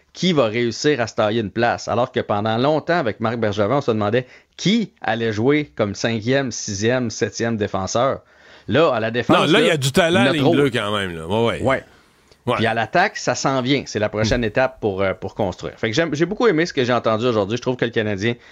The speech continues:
Speaker 1: est en
Speaker 2: Hmm.
Speaker 1: bonne main. J'ai aimé la philosophie aussi. Tu sais, il a dit, parce qu'on lui a posé la question sur Montembeault, il a dit, « Oui, Montembeault est numéro un, Primo est numéro deux. » Mais si Primo, l'année prochaine, dépasse Montembeault, il sera numéro un.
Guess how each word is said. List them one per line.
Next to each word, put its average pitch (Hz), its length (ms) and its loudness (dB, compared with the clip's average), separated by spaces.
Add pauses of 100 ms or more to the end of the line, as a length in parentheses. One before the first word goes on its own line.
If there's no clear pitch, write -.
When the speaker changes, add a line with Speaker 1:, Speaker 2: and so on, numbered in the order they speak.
(220)
Speaker 1:
est - 160 -2
en 117 100 4
Speaker 2:
Hmm. 92 80 4
Speaker 1:
bonne 117 140 2
main. 139 160 0
J'ai 147 100 2
aimé 185 140 4
la 233 100 2
philosophie 170 500 0
aussi. 113 280 -6
Tu - 40 -20 (420)
sais, 196 120 2
il 180 100 4
a 143 60 4
dit, 180 360 -6 (520)
parce 117 160 -4
qu'on 123 120 2
lui 123 80 4
a - 40 0
posé 139 220 0
la 131 40 0
question 139 300 -2
sur 123 160 -2
Montembeault, 107 500 0
il 135 60 0
a 113 40 -2
dit, « 107 120 -4
Oui, 175 140 2
Montembeault 131 520 0
est 127 60 0
numéro 104 380 0
un, - 100 -8 (200)
Primo 123 340 0
est - 20 2
numéro 104 340 0
deux. » - 200 -6 (540)
Mais 113 120 2
si - 280 -4
Primo, 117 380 0
l'année 120 180 0
prochaine, 120 520 -2 (140)
dépasse 120 640 -2
Montembeault, 101 500 -2
il 151 80 -4
sera 131 180 0
numéro 101 400 0
un. 127 120 -4